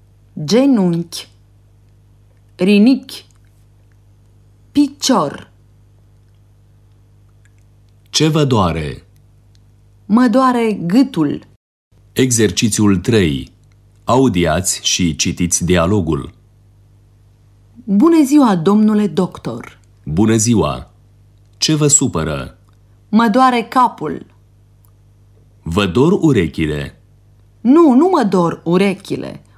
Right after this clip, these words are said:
Speaker 1: Mă doare gâtul.
Speaker 2: Aveți febră?
Speaker 1: Da, am febră.
Speaker 2: Exercițiul opt. Ascultați și repetați.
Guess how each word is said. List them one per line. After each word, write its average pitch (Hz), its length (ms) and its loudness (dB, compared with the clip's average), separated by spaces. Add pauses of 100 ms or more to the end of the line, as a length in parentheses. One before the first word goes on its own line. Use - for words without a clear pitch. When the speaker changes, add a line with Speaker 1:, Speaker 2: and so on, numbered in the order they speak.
(100)
Speaker 1:
Mă 165 160 -2
doare 160 340 0
gâtul. 156 640 -2 (760)
Speaker 2:
Aveți 85 420 -2
febră? 78 600 -4 (360)
Speaker 1:
Da, 160 640 -2
am 202 340 0
febră. - 760 -4 (1300)
Speaker 2:
Exercițiul 135 960 0
opt. - 400 -6 (520)
Ascultați 139 840 -2
și 87 540 0
repetați. 120 720 -4